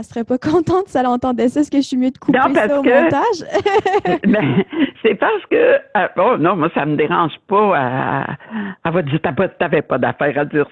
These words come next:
Speaker 2: ça. » Parce que souvent, je l'ai présenté à, à, mettons, mon boss, puis tout ça, puis je disais,
Speaker 1: Ouais. «
Speaker 2: C'est une très, très grande artisane, là. » Je
Speaker 1: Ouais.
Speaker 2: te dis que vous vous trompez pas si vous achetez de ses affaires. Elle disait, « Arrête, tais-toi. »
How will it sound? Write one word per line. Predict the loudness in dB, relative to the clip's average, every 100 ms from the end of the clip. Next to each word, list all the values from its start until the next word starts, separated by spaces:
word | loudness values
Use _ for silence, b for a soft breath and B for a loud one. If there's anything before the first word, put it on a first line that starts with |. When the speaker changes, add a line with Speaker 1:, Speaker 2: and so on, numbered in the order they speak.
| -4
Speaker 2:
ça. » | -4 -2 -4
Parce | -8 -2
que | 0 2 0 -2 -8 _ _ -14 -14 -16 -6
souvent, | -2 0 0
je | 0
l'ai | 0
présenté | -2 -4 -2 0 -2 -2 -2 0 0
à, | 0 -2 -4 -6
à, | B B B -20
mettons, | -8 -4 -2 -2 0
mon | 2 2 2
boss, | 2 0 -2 -6
puis | -12 -14
tout | -10
ça, | -10
puis | -10 -16
je | -20 -8
disais, | -8 -8 B B B B -8
Speaker 1:
Ouais. « | -6 -6 -10 -10 -4
Speaker 2:
C'est |
une | 0 0 -2 -8
très, | -8 -8
très | -6 -8
grande | -6 -6 -6 -6
artisane, | -10 _ -8 -4 -2 -4 -6 -6
là. » | -8 -12 b b b b b _ -8
Je |
Speaker 1:
Ouais. | -4 -2 -2
Speaker 2:
te |
dis | -4
que | -2
vous | -2
vous | -2
trompez | -4 -2 0 -2
pas | -2 -6 -6
si | -6
vous | -4
achetez | -4 -6 -6 -6
de | -4
ses | -4 -4
affaires. | -4 -4 -4 -4 -8 B B -16 -6
Elle | -6
disait, « | -4 -6 -4
Arrête, | -6 -4 -4 -6 -6 -4
tais-toi. » | -2 -2 -4